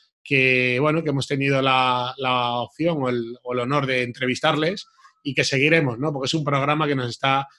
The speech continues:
funcionando a todos muy bien. Ya para terminar, eh, Máximo Juan,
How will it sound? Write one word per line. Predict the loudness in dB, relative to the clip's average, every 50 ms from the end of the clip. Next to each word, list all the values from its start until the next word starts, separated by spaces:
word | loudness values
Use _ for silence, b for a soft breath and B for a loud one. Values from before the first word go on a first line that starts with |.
| b _ _
funcionando | _ -6 -4 -2 -2 -2 0 0 2 2
a | 0 0
todos | 0 -2 -2 -2
muy | -2 -4 -6
bien. | -8 -8 -10 -12 _ b b b b b b b _ _ 2
Ya | 2 4
para | 4 4 4 4
terminar, | 4 2 2 2 2 2 2 2 0 0 -2 -6
eh, | -4 -4 -2 -2 -2 -2 -2 -4 -2
Máximo | -2 -4 -4 -4 -4 -4 -6 -4
Juan, | 0 2 2 2 2 -2